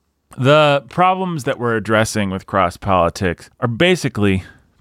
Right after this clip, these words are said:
problems of tone. Our, our beef is with the tone of what we see in various promotional materials, you know, like the trailer for the Fight, Laugh, Feast conference,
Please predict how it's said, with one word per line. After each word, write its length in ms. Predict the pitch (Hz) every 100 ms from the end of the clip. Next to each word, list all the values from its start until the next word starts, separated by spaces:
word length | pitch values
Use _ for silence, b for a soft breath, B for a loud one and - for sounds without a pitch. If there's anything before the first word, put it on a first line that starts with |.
| -
problems 400 | 113 101 92 90
of 120 | 80
tone. 360 | - 92 69
Our, 300 | 67 82 95
our 60 | 107
beef 320 | 98 127 120
is 160 | 117 95
with 320 | 98 107 - -
the 140 | 98
tone 720 | - - 143 127 113 101 87
of 300 | 78 95 90
what 100 | 92
we 140 | 76 92
see 240 | - 92
in 120 | 82
various 380 | 85 87 85 80
promotional 540 | - 90 95 98 101 92
materials, 880 | 87 - 90 87 82 85 90 -
you 300 | 139 131 165
know, 100 | 180
like 160 | 151 147
the 40 |
trailer 360 | 156 160 135 113
for 100 | -
the 80 | 92
Fight, 300 | - 98 -
Laugh, 240 | 87 85
Feast 340 | - 78 - -
conference, 680 | 76 65 - 57 - -